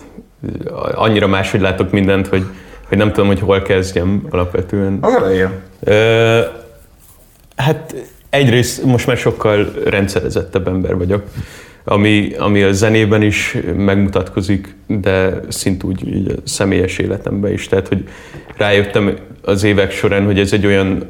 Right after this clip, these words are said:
Speaker 1: olyan dolog, ami, ami egy marha nagy handicap, pláne egy ilyen szakmában, pláne úgy, hogyha, hogyha projekteket te viszed, vagy te vagy a, te vagy a vezető.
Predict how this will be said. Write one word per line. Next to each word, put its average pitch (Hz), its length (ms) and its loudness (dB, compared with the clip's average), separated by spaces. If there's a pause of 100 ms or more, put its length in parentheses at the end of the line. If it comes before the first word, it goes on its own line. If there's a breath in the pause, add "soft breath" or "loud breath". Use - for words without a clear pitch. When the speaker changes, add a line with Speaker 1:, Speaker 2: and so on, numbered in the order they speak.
(140)
Speaker 1:
olyan 98 260 2
dolog, 95 300 2
ami, 98 400 2 (100)
ami 95 200 0
egy 92 80 0
marha 95 260 2
nagy 90 220 -2
handicap, 95 480 -2 (120)
pláne 90 280 0
egy 90 140 0
ilyen 90 160 0
szakmában, - 800 -4 (120)
pláne 95 320 2
úgy, 107 300 0 (520 loud breath)
hogyha, 92 720 -2 (340)
hogyha 98 340 -2
projekteket 92 600 0
te 92 160 -2
viszed, 87 580 -4
vagy 98 160 0
te 98 80 0
vagy 95 180 2
a, 95 60 2 (260)
te 110 80 0
vagy 101 160 2
a 98 80 2
vezető. 95 600 -2